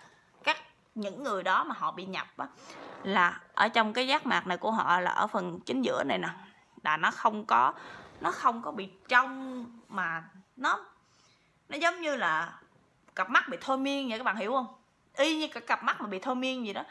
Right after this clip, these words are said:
Nó lờ đờ mà nó không có hồn. Và cái con ngươi ở phía trong á, cái,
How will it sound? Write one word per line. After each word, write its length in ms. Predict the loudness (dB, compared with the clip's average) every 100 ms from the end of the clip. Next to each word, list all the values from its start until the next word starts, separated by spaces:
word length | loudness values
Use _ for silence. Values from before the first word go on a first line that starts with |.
| -14 -20 -20 _ -2
Nó 120 | 0
lờ 420 | 4 6 6 4
đờ 480 | 4 4 2 0 -2
mà 120 | -4
nó 100 | -4
không 240 | -2 -4 -2
có 80 | -2
hồn. 460 | 0 0 -2 -6 -18 _
Và 360 | -2 0 2 -2
cái 260 | -6 -8
con 360 | -4 -4 -4 -2
ngươi 360 | -2 0 -4 -2
ở 140 | -2
phía 200 | 0 -4
trong 380 | 0 4 4 2
á, 80 | -6 -8 -20 -20 _ _ _ _ _ _
cái, 260 | -6 -6